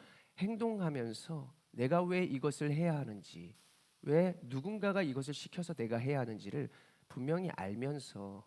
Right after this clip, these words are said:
어, 자녀는 바르게 자라날 것이라고 생각합니다. 하나님의 구원을 얻은 백성들은 이렇게 하나님과의 관계 가운데 있는 약속, 즉 언약을 두 번 맺게 되는데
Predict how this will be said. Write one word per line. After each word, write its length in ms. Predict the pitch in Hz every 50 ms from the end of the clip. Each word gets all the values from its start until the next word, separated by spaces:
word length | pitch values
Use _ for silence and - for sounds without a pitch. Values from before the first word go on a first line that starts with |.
| - -
어, 120 | 101 101
자녀는 420 | - - - 98 104 107 113 113 107
바르게 360 | - - 110 113 117 123 120
자라날 600 | - - - 107 110 110 107 104 104 95 95 101
것이라고 440 | - - 123 - - - 107 101 107
생각합니다. 680 | 107 - 131 135 135 - - 151 143 120 - - - - _ _ _ _ _ _ - - - - - - - - -
하나님의 460 | - - 208 240 247 254 240 240 233 -
구원을 280 | - 165 165 170 170 151
얻은 220 | 127 127 139 131
백성들은 920 | 117 135 107 - - 127 117 113 101 104 87 87 92 98 104 98 82 90 -
이렇게 680 | - - 117 117 - - - 160 160 147 110 85 - - - - - _ _
하나님과의 680 | - - 180 190 190 185 180 170 165 170 165 170 165 -
관계 680 | - - 101 101 110 117 113 123 139 151 160 160 165 160
가운데 500 | 160 110 110 110 110 113 113 127 127 -
있는 540 | - - 117 110 110 110 107 101 101 95
약속, 560 | 85 90 92 - - - - 156 135 - - _ _ _ _ _ _ _ _ _ _ _
즉 340 | - - 147 156 - - - -
언약을 800 | - 95 101 117 139 151 165 165 156 156 170 180 185 185 131 107 -
두 240 | - - - 123 127
번 280 | 143 185 196 185 135
맺게 260 | 117 110 - - 135
되는데 680 | 123 110 104 98 90 87 85 95 117 123 110 95 101